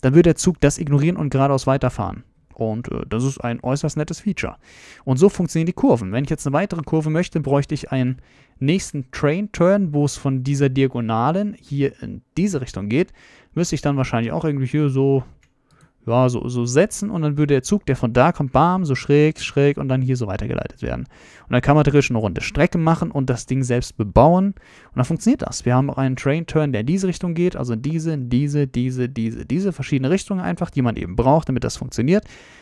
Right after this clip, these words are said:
Sechs, nee, sieben, acht Stück waren's an der Zahl und dann hier war ein Train-Slope. Was war das eigentlich? Ich weiß gar nicht, was ein Slope war.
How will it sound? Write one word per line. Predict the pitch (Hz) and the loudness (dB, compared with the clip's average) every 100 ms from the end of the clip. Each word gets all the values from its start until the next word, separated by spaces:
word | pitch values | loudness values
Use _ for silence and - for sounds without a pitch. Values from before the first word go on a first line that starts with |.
| _ | _
Sechs, | - 143 - | -2 0 0
nee, | 131 | 0
sieben, | 123 147 185 175 165 160 | 2 0 0 0 0 0
acht | 185 - | -2 -2
Stück | 165 - | -2 2
waren's | 147 139 | 2 2
an | |
der | 120 | -2
Zahl | - 131 143 160 | 2 4 4 4
und | 147 135 | 0 0
dann | 135 | 0
hier | 135 | 0
war | - | -2
ein | 123 | -4
Train-Slope. | - - 135 143 - - 127 151 180 | -6 -4 -2 -2 -6 -4 0 0 -2
Was | 139 - | -8 -6
war | 135 | -6
das | 147 | -8
eigentlich? | - 143 143 147 - _ _ _ _ _ _ _ _ _ _ _ _ _ _ _ _ _ _ _ _ - | -6 -6 -4 -6 -8 _ _ _ _ _ _ _ _ _ _ _ _ _ _ _ _ _ _ _ _ -20
Ich | - - | -16 -6
weiß | 131 | -4
gar | 143 | -2
nicht, | 127 | -2
was | 123 | -4
ein | |
Slope | 117 - 110 98 143 - | -6 -6 -4 -2 -4 -6
war. | 98 - | -10 -10